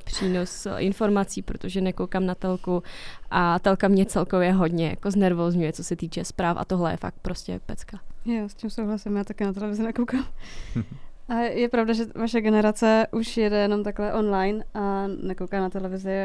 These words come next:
Speaker 2: a čerpá informace z internetu?
Speaker 1: No, tak já bych řekla, že tohle je tak nějak napůl pravda. <laughs> Nemůžu nějak mluvit za všechny, ale tak, eh, co třeba znám z okruhu mých přátel, tak vím, že většina prostě televizi nemá.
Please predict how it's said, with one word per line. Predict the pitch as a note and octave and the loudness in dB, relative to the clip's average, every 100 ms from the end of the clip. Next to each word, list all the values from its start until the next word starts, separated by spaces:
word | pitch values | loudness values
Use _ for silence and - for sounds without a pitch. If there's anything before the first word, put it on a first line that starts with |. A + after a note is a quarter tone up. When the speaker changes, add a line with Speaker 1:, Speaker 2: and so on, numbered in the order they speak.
| - | -2
Speaker 2:
a | F3+ F3+ F#3 - - - - - | -4 -4 -6 -10 -12 -12 -14 -4
čerpá | G3+ G3 F#3+ | 0 2 2
informace | F#3 G3 F#3+ G3+ | 0 0 -2 -2
z | G3+ | -2
internetu? | G3 F#3 F#3 A3 E4 - - - - | 0 0 -2 -4 -6 -8 -14 -10 0
Speaker 1:
No, | A#3+ A#3+ A#3 A3+ A#3 | 4 4 4 2 -2
tak | A3+ - | -6 -4
já | F#3 | -4
bych | A3 | -2
řekla, | G#3+ G3 G#3 G#3 | -2 -2 -2 0
že | G3+ | -2
tohle | - G3+ G3+ | 0 0 2
je | F#3+ | 0
tak | G3 G3 | -4 -4
nějak | G3+ G3+ | -2 0
napůl | G3 F#3 F#3 | -2 -2 -4
pravda. | - F3+ E3+ - - C#4+ | -2 -2 -2 -4 4 6
<laughs> | B3 A3+ | 8 8
Nemůžu | G#3 G#3 G#3 | 6 4 4
nějak | G3+ G3 F#3 | 4 4 2
mluvit | G3 F#3 F#3+ | 2 0 0
za | G#3+ | 0
všechny, | G#3 A3+ G#3 F#3 E3 | 0 0 -2 -2 -2
ale | - F3+ F3 F3 - | -2 0 0 -2 -4
tak, | F3+ - | -6 -2
eh, | F3+ F3 E3+ E3+ - - - - | 0 2 0 -2 -6 -6 -6 -4
co | - | -4
třeba | - - F3+ G3 | -2 0 2 2
znám | F#3 F3 D#3 D#3+ | 4 2 2 0
z | E3+ - | -2 -6
okruhu | F#3 - F3 E3+ | -8 -4 -2 -2
mých | E3+ | -2
přátel, | - - F3+ F3+ E3+ - | -4 -2 -2 -2 -4 -4
tak | F3 | -10
vím, | F#3 F3 F3 | -4 -4 -2
že | F3+ F3+ | -2 -4
většina | E3+ F3+ - F3 | -4 -6 -4 -4
prostě | E3+ F3+ - | -2 -4 -2
televizi | - F3+ F#3 G3 | 2 4 6 6
nemá. | G3 F3 | 8 6